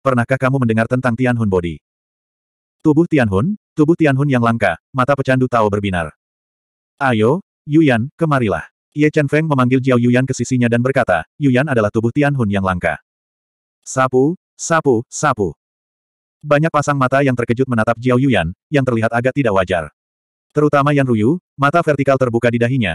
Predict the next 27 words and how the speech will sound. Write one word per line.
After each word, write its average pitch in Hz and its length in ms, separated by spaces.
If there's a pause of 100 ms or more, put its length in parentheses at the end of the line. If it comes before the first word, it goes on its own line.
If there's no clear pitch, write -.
(140)
seolah 127 400
dia 123 160
ingin 110 160
melihat 107 240
melalui 120 400
Jiao 107 240
Yuyan. 85 400 (1300)
Mendengar 147 340
kata-kata 139 460
Ye 123 80
Chen 135 180
Feng, 127 300 (160)
pecandu 143 320
Tao 131 160
meraih 113 160
pergelangan 113 400
tangan 120 240
Jiao 139 240
Yuyan, 98 320 (100)
dan 127 220
untayan 110 240
jiwa 113 240
yang 127 160
kuat 147 160
mengalir 120 400
ke 104 80
tubuhnya. 85 420